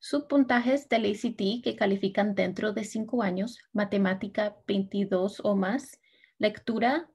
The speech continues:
sería ahora dieciocho o más e inglés dieciocho o más. Si te ganaste estos puntajes, no es necesario tomar el Accuplacer.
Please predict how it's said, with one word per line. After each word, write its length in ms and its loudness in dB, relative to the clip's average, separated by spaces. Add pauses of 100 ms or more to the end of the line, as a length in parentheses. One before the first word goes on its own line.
(120)
sería 440 0
ahora 640 2
dieciocho 640 0
o 40 2
más 500 -4
e 120 2
inglés 600 2
dieciocho 720 0
o 40 -2
más. 460 -4 (1600)
Si 320 0
te 140 6
ganaste 500 2
estos 320 -2
puntajes, 640 0
no 100 4
es 200 4
necesario 880 2
tomar 440 -2
el 180 0
Accuplacer. 680 -6